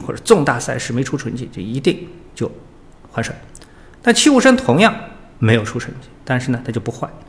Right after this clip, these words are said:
啊，做了足足四年啊。现在大家、大家，大家也不知道这人到哪去了，对不对？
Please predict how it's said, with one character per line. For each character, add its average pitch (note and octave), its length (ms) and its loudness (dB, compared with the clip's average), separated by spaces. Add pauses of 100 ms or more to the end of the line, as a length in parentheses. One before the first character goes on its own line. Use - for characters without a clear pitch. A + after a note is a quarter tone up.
(340)
啊， - 380 -2
做 C#3 160 2
了 A2+ 80 2
足 A#2+ 180 -2
足 B2+ 160 -6 (300)
四 - 180 -6
年 - 140 -12 (420)
啊。 - 100 -14
现 G3 160 4
在 G3 120 6
大 A2+ 100 4
家、 G2+ 80 2
大 G2 140 -6
家， G2 60 -8
大 G2 180 -6
家 G2+ 60 -6
也 E2+ 120 -10
不 G2+ 100 -10
知 G#2+ 80 -6
道 G#2 120 -4
这 G#2 80 -6
人 G#2 120 -8
到 G2+ 120 -8
哪 G2 160 -10
去 - 160 -12
了， - 80 -16
对 - 80 -14
不 - 80 -20
对？ - 60 -20